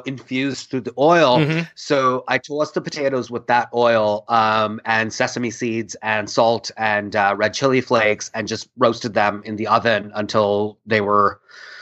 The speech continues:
Speaker 1: I'm, I'm dreaming about them. They were so delicious.
Speaker 2: <laughs>
Speaker 1: Uh, <laughs>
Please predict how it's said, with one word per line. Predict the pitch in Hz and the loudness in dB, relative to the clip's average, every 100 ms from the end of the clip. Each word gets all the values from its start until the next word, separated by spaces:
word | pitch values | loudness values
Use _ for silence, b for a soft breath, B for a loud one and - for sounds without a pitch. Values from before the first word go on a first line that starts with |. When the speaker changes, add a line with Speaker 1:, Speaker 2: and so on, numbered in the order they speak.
| B B B B B _ - | B B B B B _ 0
Speaker 1:
I'm, | 127 143 | 0 2
I'm | 147 131 | 0 -2
dreaming | - 139 151 151 | -4 0 2 2
about | 135 107 98 | 2 0 0
them. | 110 | -4
They | 101 | -6
were | 107 | -6
so | - 110 | -4 -2
delicious. | 113 107 101 104 - | 0 0 0 0 -2
Speaker 2:
<laughs> | - | 0
Speaker 1:
Uh, | 120 139 - - 202 - 208 180 240 - - - - 277 - - | 2 2 2 0 0 0 0 0 -2 -2 -2 -2 -2 -6 -6 -6
<laughs> | 311 | -8